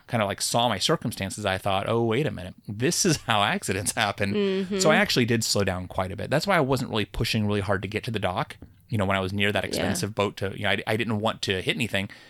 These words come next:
Speaker 1: because at that point I'd already
Speaker 2: Oh.
Speaker 1: realized, "Oh, okay, this is actually a bit more dangerous than I think it is."
Speaker 2: I think I like forty-one-year-old Josh a little bit better than f-, twenty-six-year-old Josh.
Speaker 1: <laughs>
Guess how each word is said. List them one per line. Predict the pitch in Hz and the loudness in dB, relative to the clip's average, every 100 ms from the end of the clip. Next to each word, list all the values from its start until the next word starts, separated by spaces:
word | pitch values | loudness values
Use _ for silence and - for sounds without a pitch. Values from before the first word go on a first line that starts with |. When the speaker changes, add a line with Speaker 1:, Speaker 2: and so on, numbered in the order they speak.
| - - - | -20 -14 0
Speaker 1:
because | 123 113 | 2 2
at | 110 | -2
that | 123 147 | 0 -2
point | - 117 107 | 0 0 2
I'd | |
already | 104 101 98 | 4 2 2
Speaker 2:
Oh. | 98 | 2
Speaker 1:
realized, | 120 107 98 92 - | 2 2 0 -2 -2
"Oh, | 110 110 107 98 | 0 2 2 2
okay, | 101 98 | 0 -4
this | 90 113 - | -2 0 0
is | 110 | 0
actually | 101 98 - 98 | 0 -2 -2 -2
a | 92 | 0
bit | 101 | -2
more | 101 95 | -2 -4
dangerous | 95 90 90 - | -2 -4 -4 -6
than | 98 | -8
I | |
think | - 104 - | -8 -8 -6
it | |
is." | 95 - | -8 -2
Speaker 2:
I | 214 | -2
think | 202 214 214 | 2 0 2
I | 226 202 | 2 2
like | 180 185 | 0 -2
forty-one-year-old | - - 185 190 190 185 180 202 214 220 220 | -8 -4 0 0 0 -2 0 0 0 -2 0
Josh | 233 233 233 | 0 0 -2
a | - | -4
little | 208 208 | -2 0
bit | 196 | 0
better | 185 | 0
than | 180 190 | 0 -4
f-, | - _ - | -14 _ -18
twenty-six-year-old | - 185 170 - 160 - - - | -4 0 0 -2 -4 -4 -6 -6
Josh. | - 113 - - - - - | -2 -2 -2 -8 -16 -20 -2
Speaker 1:
<laughs> | - | 0